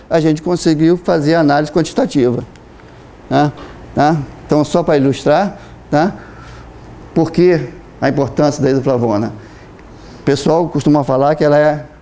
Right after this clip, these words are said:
aí tem estrutura semelhante. A estrutura não é semelhante.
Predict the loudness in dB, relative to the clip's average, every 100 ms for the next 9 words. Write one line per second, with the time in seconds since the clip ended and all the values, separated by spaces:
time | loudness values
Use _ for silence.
0 | -10 -4 -2 0 0 0 -2 2 2 2
1 | 2 2 2 0 -2 -8 -20 -20 -14 -6
2 | -2 -2 2 2 4 2 2 2 2 2
3 | 0 -2 -8